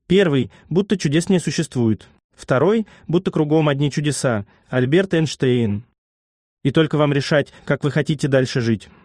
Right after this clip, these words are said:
Кому терапевтические сказки подходят наилучшим образом, как инструмент для психологической терапии и саморегуляции? Как я уже ранее писала, сказка —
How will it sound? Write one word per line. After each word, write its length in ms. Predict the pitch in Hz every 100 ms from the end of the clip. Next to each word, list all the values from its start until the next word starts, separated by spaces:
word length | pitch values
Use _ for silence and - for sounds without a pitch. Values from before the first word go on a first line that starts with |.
| _ _ _ _ _ _ _
Кому 240 | - 147 233
терапевтические 720 | 202 151 160 - 165 139 139
сказки 540 | - 196 214 - 135 - - -
подходят 420 | - - 196 190
наилучшим 440 | 160 151 160 185
образом, 440 | 175 139 123 123 110 - _
как 200 | - -
инструмент 520 | 147 - 156 160 151
для 120 | 135
психологической 720 | 135 - 143 139 147 - -
терапии 560 | 127 123 123 185 202 143 -
и 80 | -
саморегуляции? 960 | 127 139 135 135 139 120 - 113 98 92 _ _ _ _ _ _ _ _ _
Как 240 | 151 147
я 80 | 139
уже 160 | 123 135
ранее 300 | 143 143 139
писала, 520 | 147 - 117 113 104 - -
сказка — 600 | - - 139 - - 113